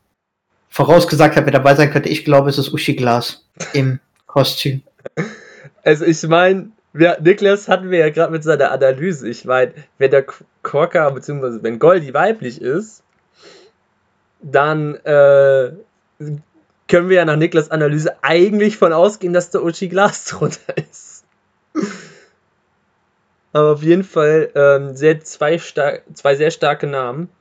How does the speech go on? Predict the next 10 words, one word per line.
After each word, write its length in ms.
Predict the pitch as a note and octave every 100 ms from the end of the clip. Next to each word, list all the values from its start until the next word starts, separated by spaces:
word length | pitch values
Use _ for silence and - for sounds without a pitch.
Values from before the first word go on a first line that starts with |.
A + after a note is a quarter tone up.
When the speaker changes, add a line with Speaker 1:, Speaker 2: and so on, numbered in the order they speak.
| _ _ _
Speaker 2:
Ich 180 | D3+ F3
hab 140 | A3
tatsächlich 640 | G#3+ F#3+ - F3 F#3 F3 -
bisher 320 | F3 F#3 D#3
vier 320 | D3+ E3 F3
Namen 260 | F#3 F3+ G3+
für 180 | G3+ F#3+
den 120 | G3
Quokka 380 | - F#3 G#3 G#3
tatsächlich. 760 | F#3+ G3 F#3+ F#3+ G#3+ A3+ -